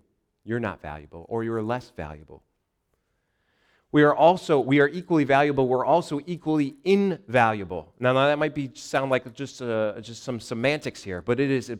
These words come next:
essential for us to understand that human beings are invaluable,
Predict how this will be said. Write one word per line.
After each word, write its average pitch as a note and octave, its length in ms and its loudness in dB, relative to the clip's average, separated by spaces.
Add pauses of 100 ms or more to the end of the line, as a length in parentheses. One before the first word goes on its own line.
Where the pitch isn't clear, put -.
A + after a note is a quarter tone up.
essential E3 520 -4
for - 160 -2
us B2 140 0
to - 100 -14
understand A#2+ 580 -6
that A2 240 -2
human D#3+ 320 -4
beings C3 280 -4
are A2 240 -6 (120)
invaluable, B2 1160 -2